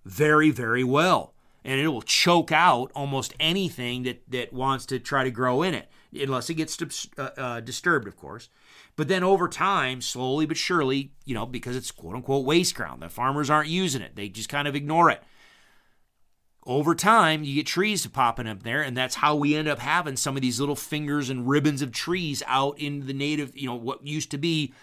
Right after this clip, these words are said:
all this tall grass, mid-grass prairie out here, all right? So it's a disturbed landscape historically, hundreds of, you know, hu-, going back a hundred plus years.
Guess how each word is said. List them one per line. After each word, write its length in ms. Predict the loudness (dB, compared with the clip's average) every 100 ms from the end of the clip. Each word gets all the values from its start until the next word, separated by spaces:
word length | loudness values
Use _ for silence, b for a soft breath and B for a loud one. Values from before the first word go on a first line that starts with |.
| B B
all 200 | -2 0
this 220 | 0 -2 -6 -18 -20 -20 -20 -20 -20 -20 -16
tall 280 | -2 2 2
grass, 600 | 4 6 6 4 0 -4 -12 -16 -4
mid-grass 640 | 0 0 2 6 6 4
prairie 420 | 0 0 2 0
out 200 | -4 -8
here, 260 | -14 -18 -20 _ _ _ _ -14
all 80 | -2
right? 260 | 0 -2 -8 b b b
So 420 | b 4 4 2 -6 _ _ -2
it's 160 | 0 0
a 40 |
disturbed 720 | 0 0 2 4 4 4 2
landscape 640 | 0 0 0 -4 -6 -8
historically, 720 | -2 0 2 4 4 2 -2 -8
hundreds 480 | -2 0 0 -2
of, 180 | -4 -6
you 120 | -4
know, 100 | -4
hu-, 180 | -4 -4
going 280 | 0 0 2
back 240 | 2 2
a 40 | -2
hundred 460 | -2 -2 0 -2
plus 320 | -2 -4 -4 -2
years. 480 | 0 0 -4 -12